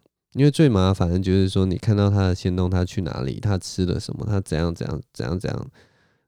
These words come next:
他那些东西其实是跟你是完全没有任何的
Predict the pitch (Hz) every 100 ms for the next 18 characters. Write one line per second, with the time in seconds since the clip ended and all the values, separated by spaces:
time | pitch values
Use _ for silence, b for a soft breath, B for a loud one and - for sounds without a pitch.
0 | _ - 120 135 131 123 113 110 110 -
1 | 92 95 98 101 95 90 92 92 90 90
2 | 90 90 90 - - 101 95 87 90 78
3 | - 139